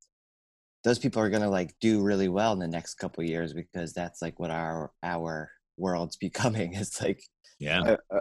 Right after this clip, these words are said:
Speaker 1: a Second Life, you know what I mean? So they're, like, already ahead of the game. Meanwhile, we're, we're, we were, you know, teasing them at that point, being like, "Why, why are
Speaker 2: Yeah,
Speaker 1: these people
Speaker 2: what do you
Speaker 1: spending all this time?"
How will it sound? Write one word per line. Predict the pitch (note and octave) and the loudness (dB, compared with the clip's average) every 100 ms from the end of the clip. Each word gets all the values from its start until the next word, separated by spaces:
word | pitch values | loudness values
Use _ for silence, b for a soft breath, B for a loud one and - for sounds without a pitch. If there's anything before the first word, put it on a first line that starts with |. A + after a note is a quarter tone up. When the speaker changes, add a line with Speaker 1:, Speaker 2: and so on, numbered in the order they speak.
| - | -2
Speaker 1:
a | G2 | 0
Second | B2+ C#3+ A#2+ | 2 4 4
Life, | F#2+ B1+ - | 4 2 0
you | G2+ | 2
know | G2+ | 4
what | G#2+ | 4
I | G2 | 4
mean? | A2 G2 | 2 2
So | G#2 F#2+ - A#2+ | 2 0 0 0
they're, | B2 | 4
like, | A#2+ G2+ | 4 4
already | A2 G2+ G2+ F2+ - - | 4 4 4 2 -2 -6
ahead | F#2+ C3 | 0 4
of | B2+ | 6
the | G#2+ | 4
game. | F2+ C3+ A#2 F2 - B B _ - | 6 6 6 2 -8 B B _ 4
Meanwhile, | B2+ A#2+ A2 G#2+ | 6 8 8 8
we're, | G#2+ G#2+ G2 _ _ _ B B - | 8 6 4 _ _ _ B B 2
we're, | A2 G#2+ F#2+ D#2+ - | 6 6 6 2 0
we | G2 | 0
were, | G2 F2+ F2 - _ | 2 0 -2 -8 _
you | G#2+ | 0
know, | G2 F#2 - | 0 -2 2
teasing | C3+ D3 A2 F#2+ - _ - | 4 6 6 2 0 _ -2
them | G2+ F#2+ F#2+ | 0 2 0
at | E2+ | 0
that | F2 F2 - | -2 -2 -2
point, | F#2+ F#2 - | 0 0 0
being | F#2 F2 | -2 -2
like, | E2 | -4
"Why, | F#2 G2 G2+ G2 F#2+ - _ - B B _ | -2 0 0 -2 -4 -8 _ -20 B B _
why | G2+ A2 | -2 2
are | |
Speaker 2:
Yeah, | F#2+ | 2
Speaker 1:
these | |
people | - A#2+ G2 | 2 0 0
Speaker 2:
what | |
do | - | 2
you | A#2 | 2
Speaker 1:
spending | A#2 A#2 | 4 6
all | A#2 | 6
this | A#2+ A#2 | 6 4
time?" | - B2+ A2+ | 2 0 0